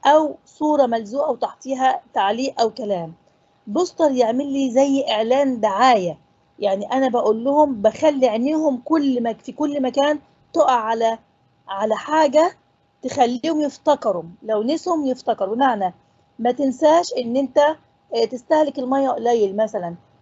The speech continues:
آه، أنا بس بقول ب-، طبعا مش ع-، مش عاملة بوستر بلا-، طبعا البوستر بيبقى اللفظ بتاعه أو ال-، ال-، الإعلان بتاعه أو ال-، التايتل اللي موجود فيه بيبقى موجود بشكل ملفت طبعا، لكن أنا بقول بنبهه لحاجة بيعملها غلط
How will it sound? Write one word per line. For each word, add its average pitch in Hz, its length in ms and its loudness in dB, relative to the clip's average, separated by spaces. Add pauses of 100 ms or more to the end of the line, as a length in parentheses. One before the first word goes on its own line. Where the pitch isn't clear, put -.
(120)
آه، 226 360 4
أنا 202 340 -4
بس 254 260 2
بقول 247 260 4
ب-، 240 100 4
طبعا 254 200 4
مش 240 180 -4
ع-، 359 100 -12
مش 339 160 -14
عاملة 269 300 4
بوستر 262 340 0
بلا-، 220 340 2
طبعا 233 220 -2
البوستر 254 280 -2
بيبقى 220 200 -2
اللفظ 233 320 -2
بتاعه 254 320 0 (100)
أو 208 140 2
ال-، 190 260 -8
ال-، 196 180 -8 (460)
الإعلان 214 480 2
بتاعه 262 420 0
أو 190 120 0
ال-، 180 240 -10
التايتل 269 540 0
اللي 233 120 -6
موجود 214 320 -4
فيه 277 280 -4 (300)
بيبقى 196 180 -2
موجود 214 280 -2
بشكل 240 400 -6
ملفت 240 400 -2
طبعا، 170 240 -2 (380)
لكن 208 200 -6
أنا 220 80 2
بقول 247 240 2
بنبهه 233 600 0
لحاجة 247 460 0
بيعملها 220 460 -2
غلط 269 280 4